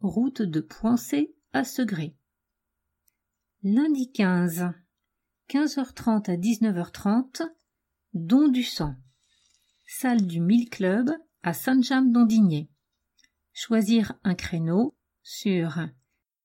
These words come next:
H T T P S deux points slash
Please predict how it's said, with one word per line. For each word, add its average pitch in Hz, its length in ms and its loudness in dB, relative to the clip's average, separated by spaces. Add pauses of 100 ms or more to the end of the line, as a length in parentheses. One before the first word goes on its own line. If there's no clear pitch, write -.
(440)
H 277 260 -4
T 240 140 -2
T 240 140 -2
P 220 240 -2
S - 460 -4 (220)
deux 214 280 -2
points 165 340 -2 (400)
slash - 560 -4